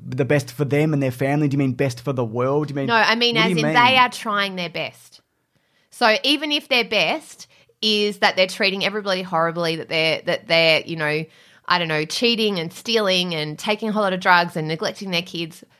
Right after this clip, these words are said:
Speaker 2: that's the best they can do.
Speaker 1: Yeah, but that to me is not, I mean, I, I, that's not the best you can do.
Speaker 2: No, no, it's not being the best.
Speaker 1: Yeah.
Speaker 2: That's not what it's about. It's
Speaker 1: No, I understand.
Speaker 2: them with the knowledge and skills
Speaker 1: And the
Speaker 2: and
Speaker 1: way
Speaker 2: the
Speaker 1: they grew
Speaker 2: ability,
Speaker 1: up
Speaker 2: the way
Speaker 1: and,
Speaker 2: they grew up
Speaker 1: yeah.
Speaker 2: and everything.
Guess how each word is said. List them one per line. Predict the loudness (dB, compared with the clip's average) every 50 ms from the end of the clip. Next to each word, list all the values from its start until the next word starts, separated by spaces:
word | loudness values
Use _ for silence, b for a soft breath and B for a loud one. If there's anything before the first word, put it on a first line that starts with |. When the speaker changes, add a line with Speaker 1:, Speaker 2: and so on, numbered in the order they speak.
| _ _ _ _
Speaker 2:
that's | 0 0 0 -2 -6
the | -8 -6
best | -2 0 0 0 -2 -4
they | -6 -6 -6
can | -6 -8 -10 -10 -10
do. | -10 -12 -12 -14 -16 _ B B B B B B B -18 -12
Speaker 1:
Yeah, | -8 -8 -4
but | 0 2
that | 2 2 2 0
to | -2
me | -2 -2 -2
is | -2 -2
not, | -2 0 0 0 2 2
I | 2
mean, | 2 2 4
I, | 4 4
I, | 6 4 4 2
that's | 2 2 2 2 2
not | 0 -2 0 2
the | 2 2
best | 2 4 4 4 4 4 2 0 -4 -6
you | -6 -4
can | -2 -2 -2 0
do. | 2 4 4 4 4 2
Speaker 2:
No, | 0 0 0 0 0 0
no, | 2 4 6 6 6
it's | 6 4 0 0 2
not | 2 2 2 0 -4 -12 -14 -8 -2
being | 0 2 2 2 0 -2 -4 -6
the | -6 -6
best. | -4 -4 -2 -2 -4 -4 -2 2
Speaker 1:
Yeah. | 4 6
Speaker 2:
That's | 6 6 4 0
not | -2 -4 -6
what | -6 -8
it's | -10 -12 -8
about. | 0 0 2 2 0
It's | -2 -4 0
Speaker 1:
No, | 2 2
I | 2 2 0 -2 -2
understand. | 0 0 2 2 4 4 2 0 -2
Speaker 2:
them | -4 -6
with | -6 -6 -6
the | -6 -6
knowledge | -4 -4 -4 -2 -2 -4 -4 -6 -6
and | -8 -10 -12
skills | -12 -12 -10 -6 -6 -4 -4 -6 -6 -4
Speaker 1:
And | -2 0 2
the | 4
Speaker 2:
and | 6
Speaker 1:
way | 6 6 6 6
Speaker 2:
the | 4 2
Speaker 1:
they | 2
grew | 2 4 4
Speaker 2:
ability, | 6 6 6 6 4 2
Speaker 1:
up | 2 2
Speaker 2:
the | 2
way | 2 2 2
Speaker 1:
and, | 0 0
Speaker 2:
they | -2
grew | -2 0
up | 0
Speaker 1:
yeah. | 0
Speaker 2:
and | -2 -2
everything. | -6 -8 -8 -10 -10 -10 -8 -8 -8 -10 -12